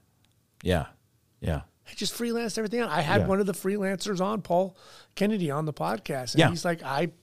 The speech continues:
Speaker 2: freelance all the time for them." It was a huge gig.
Speaker 1: Yeah. Well, well, well, freelancing is still, I mean, this place is huge. There's
Speaker 2: Right.
Speaker 1: a, there's a, there's always need for f-, freelancers,
Speaker 2: Right.
Speaker 1: even, even though I'm
Speaker 2: You,
Speaker 1: here.
Speaker 2: yeah. There's
Speaker 1: You
Speaker 2: no
Speaker 1: know?
Speaker 2: way you could cover it.
Speaker 1: No, it's, it's a city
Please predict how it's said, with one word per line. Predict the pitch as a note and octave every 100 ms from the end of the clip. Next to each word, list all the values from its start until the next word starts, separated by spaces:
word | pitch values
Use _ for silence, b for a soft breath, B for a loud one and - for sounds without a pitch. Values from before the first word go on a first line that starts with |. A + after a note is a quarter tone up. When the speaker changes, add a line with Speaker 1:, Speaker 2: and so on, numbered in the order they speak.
| _ _
Speaker 2:
freelance | - F3 F#3+ G3 G3+ -
all | - F3+ G3+
the | A#3
time | - G#3+ C#4+
for | C4+
them." | F3 C#3
It | D#3
was | G3+ A#3
a |
huge | G3+ - C4+ C4 C#4 C4+ -
gig. | G#3+ D#4 D4+ -
Speaker 1:
Yeah. | C#3+ F#3 -
Well, | C#3+ B2+ B2+
well, | C3 A#2+
well, | C3+ A2 G2
freelancing | - D#3 E3 A2 G#2 F2+
is | -
still, | C3 G#2+
I | A2
mean, | G2 E2+ D#2 -
this | C#3 -
place | C3+ G#2
is | -
huge. | - F2+ D2+ - -
There's | F2 G2+ G2+
Speaker 2:
Right. | E2+
Speaker 1:
a, |
there's | A2+ G#2+
a, | F2 C#2+ F2+ _ _ _ _ _
there's | - G#2 - _
always | A2 A#2 A#2 F#2 D2+ -
need | C#2+ C#2
for | C#2+
f-, | - - - -
freelancers, | F#2+ D#2+ C#2 C#2 - -
Speaker 2:
Right. | D#3 A#2
Speaker 1:
even, | D#2+
even | F#2+ F2 D#2+
though | D#2+ D2+
I'm | C3
Speaker 2:
You, | A3
Speaker 1:
here. | A3+ - B B
Speaker 2:
yeah. | E3 - -
There's | F3+ F#3+
Speaker 1:
You |
Speaker 2:
no | A3 A#3+
Speaker 1:
know? |
Speaker 2:
way | G#3+
you | F#3 E3+ F3+
could | E3+ -
cover | D3 C3 C3
it. |
Speaker 1:
No, | D#4+ A#1+ G#1
it's, | - -
it's | A2+ -
a |
city | A2+ - - F2 G#2+ C#2+